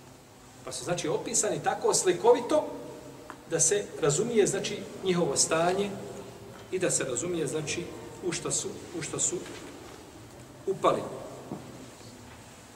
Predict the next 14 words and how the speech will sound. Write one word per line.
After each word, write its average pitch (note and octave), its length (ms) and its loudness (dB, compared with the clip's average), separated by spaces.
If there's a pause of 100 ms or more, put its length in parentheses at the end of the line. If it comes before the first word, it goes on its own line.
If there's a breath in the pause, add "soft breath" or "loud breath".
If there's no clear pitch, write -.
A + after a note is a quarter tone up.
(2000)
Ibn C4+ 160 0
Abbas F#3 340 2
prenosi G3+ 300 4
da F3+ 60 6
je D3 120 2
poslanik, F#3 380 0
sa E3+ 80 -2
osvem, E3 240 0
učio F3 340 0
kada C#3 160 -4
bi - 180 -8
čuo F3+ 260 4
grom, E3+ 260 2 (800)
učio: D#3 380 0